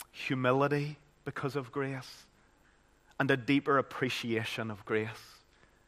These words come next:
so that as we respond now in song, singing of that grace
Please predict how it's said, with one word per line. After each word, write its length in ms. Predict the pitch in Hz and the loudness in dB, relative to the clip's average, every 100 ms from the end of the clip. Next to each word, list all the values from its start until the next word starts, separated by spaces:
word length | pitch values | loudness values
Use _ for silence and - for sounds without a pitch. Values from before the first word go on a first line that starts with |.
| _ _ _ _ | _ _ _ _
so 200 | - 131 | -6 6
that 180 | 123 120 | 8 8
as 160 | 123 131 | 6 2
we 80 | |
respond 720 | 120 120 - - 127 127 127 117 | -2 -4 -8 -4 0 2 0 0
now 280 | 123 123 123 | 0 4 4
in 500 | 123 - 120 117 113 | 2 0 -4 -6 -8
song, 500 | - 117 117 113 113 | -6 -2 0 -2 -4
singing 600 | - 139 147 135 107 95 - - _ _ _ _ - | -4 0 2 2 2 -6 -18 -20 _ _ _ _ -6
of 220 | 117 107 | -6 4
that 320 | 120 120 - | 4 4 -2
grace 680 | 131 127 131 117 - - | -6 0 0 -2 -8 -14